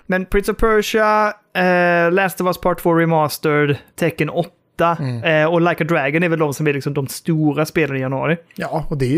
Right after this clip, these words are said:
Speaker 2: ju fyra stora spel såklart. Last of Us är ju en re-, en re-release, så att säga, får man ändå säga på något
Speaker 1: Ja.
Speaker 2: sätt. Men, eh, så tre, tre hyfsat stora spel skulle jag nog ändå säga. Vad är Palworld? Vad fan är det då igen?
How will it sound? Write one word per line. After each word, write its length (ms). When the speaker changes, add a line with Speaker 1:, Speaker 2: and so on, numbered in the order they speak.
Speaker 2:
ju 400
fyra 600
stora 260
spel 280
såklart. 260
Last 300
of 100
Us 180
är 60
ju 360
en 180
re-, 840
en 140
re-release, 1160
så 80
att 100
säga, 300
får 160
man 100
ändå 160
säga 220
på 120
något 80
Speaker 1:
Ja. 240
Speaker 2:
sätt. 80
Men, 300
eh, 300
så 140
tre, 560
tre 160
hyfsat 340
stora 240
spel 220
skulle 200
jag 120
nog 100
ändå 120
säga. 180
Vad 100
är 80
Palworld? 680
Vad 120
fan 160
är 60
det 180
då 100
igen? 140